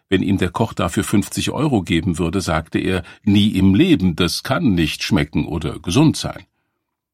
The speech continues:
Aus lauter Verzweiflung und Unsicherheit machen heute Unternehmen Dinge, die sie selbst für absurd halten, aber die Fantasie, die Neuen zu Königen zu machen, kennt keine Grenzen.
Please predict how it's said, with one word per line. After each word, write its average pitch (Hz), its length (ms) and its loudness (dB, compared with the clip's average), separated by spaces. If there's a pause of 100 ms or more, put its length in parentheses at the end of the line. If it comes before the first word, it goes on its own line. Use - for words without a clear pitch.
(1160)
Aus 101 140 -4
lauter 147 240 2
Verzweiflung 139 640 0
und 85 140 0
Unsicherheit 90 680 -2
machen 110 320 0
heute 131 260 0
Unternehmen 101 540 0
Dinge, 143 340 2 (440)
die 107 80 0
sie 117 160 2
selbst 156 460 -2
für - 180 0
absurd 143 600 0
halten, - 400 -6
aber 101 220 0
die 98 120 -2
Fantasie, 85 920 -2 (480)
die 78 100 2
Neuen 90 720 4 (120)
zu - 200 -6
Königen 139 580 2
zu - 160 -4
machen, 87 280 -2
kennt - 260 -4
keine 85 280 -2
Grenzen. 101 560 -8